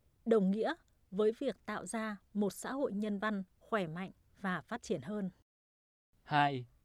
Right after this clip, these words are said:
Speaker 2: xây dựng, hoàn thiện chính sách pháp luật đối với người khuyết tật. Chuyển từ y tế chăm sóc sang tiếp cận xã hội hòa nhập. Hướng đến việc loại bỏ định kiến,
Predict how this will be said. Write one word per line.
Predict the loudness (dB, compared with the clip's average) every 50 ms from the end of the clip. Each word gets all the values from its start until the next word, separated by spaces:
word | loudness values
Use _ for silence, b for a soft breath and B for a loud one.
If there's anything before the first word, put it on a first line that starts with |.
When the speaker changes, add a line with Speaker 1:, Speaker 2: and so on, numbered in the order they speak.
| _ _ _ _ -20
Speaker 2:
xây | -6 2 4 4 4
dựng, | 4 4 0 -2 -2 _ _ _ _ _ _
hoàn | _ 2 4 4 4
thiện | 4 0 -2 -2 -2
chính | -2 -2 -2 0
sách | 2 0 0 0 -2 _
pháp | -2 -2 2
luật | 4 4 2 2 _ _ -4
đối | -2 -2 0
với | 2 2 2 2
người | 2 0 2 0 0
khuyết | 0 -6 -4 _
tật. | 0 0 0 -2 _ _ _ _ _ _ _ _ _ _ _ _ _ _ _ _
Chuyển | 0 4 4 4 4 4
từ | 4 6 6 6 6 4 2 -2
y | -2 -2
tế | 2 4 4 4
chăm | 4 2 -2 -4
sóc | -2 -2 -2 -2 _ _ _ _ _ _
sang | -20 -6 0 2 4 4 4 2 0
tiếp | 0 -2 -2 0 2
cận | 0 0 0 -2 -12
xã | -10 -4 -2 0
hội | 0 0 0 -2 -2
hòa | -2 0 0
nhập. | 2 4 2 2 0 _ _ _ _ _ _ _ _ _ _ _ _ _ _ _ _ _ _
Hướng | 2 4 6 6 6
đến | 6 4 4
việc | 4 0 2 4
loại | 4 2 2
bỏ | 4 6 8 8 8 6
định | 4 -2 -4 -4
kiến, | 0 4 4 4 4 4 -4